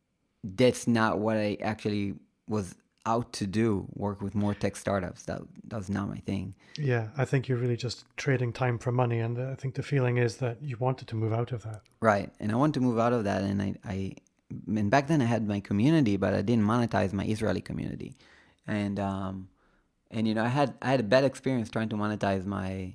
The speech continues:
Speaker 1: international community, um, because, you know, I was <laughs> just getting started and things don't happen so,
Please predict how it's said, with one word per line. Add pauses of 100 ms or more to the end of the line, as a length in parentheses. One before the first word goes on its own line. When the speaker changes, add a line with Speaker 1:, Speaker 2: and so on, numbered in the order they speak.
(140)
Speaker 1:
international
community, (580)
um, (340)
because,
you
know,
I
was
<laughs>
just
getting
started
and
things
don't
happen
so,